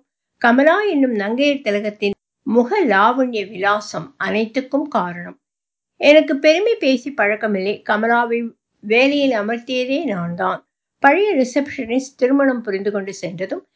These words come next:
வேறொருத்தி தேவைப்பட்டாள். கமலாவை கூட்டி வந்து மேனேஜிங் director முன் நிறுத்தினேன். மேனேஜிங் director ஏதும் பேசாமல் அவளை reception hall மேஜைக்கு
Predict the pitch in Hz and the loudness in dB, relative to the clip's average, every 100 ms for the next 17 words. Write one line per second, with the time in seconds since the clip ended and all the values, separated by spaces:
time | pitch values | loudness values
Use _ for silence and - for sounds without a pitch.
0 | _ - 254 370 392 330 277 240 220 190 | _ -2 2 2 0 -4 -4 -2 0 0
1 | 185 180 175 190 214 - - 214 233 233 | -2 -6 -6 2 2 2 0 2 4 2
2 | 226 226 - 254 262 254 269 381 277 208 | 2 -2 -4 -4 0 0 0 -2 -2 0
3 | 214 202 202 185 185 185 185 190 190 247 | -2 -4 -6 -4 -2 -2 -4 -8 -6 -6
4 | 339 214 190 - 185 190 285 - _ _ | -4 -4 -6 -4 -2 0 -2 -6 _ _
5 | - 214 240 262 240 233 220 220 240 262 | 0 2 6 6 4 0 2 2 0 -4
6 | 392 381 208 226 294 359 254 240 240 277 | -10 -8 -2 -2 -2 -8 -4 -4 -4 -6
7 | 294 392 - 196 196 185 190 - 262 - | -4 -6 -6 -6 -4 -6 -10 -4 -4 -2
8 | 202 190 180 180 180 202 233 233 | -6 -4 -6 -4 -6 -2 -4 -4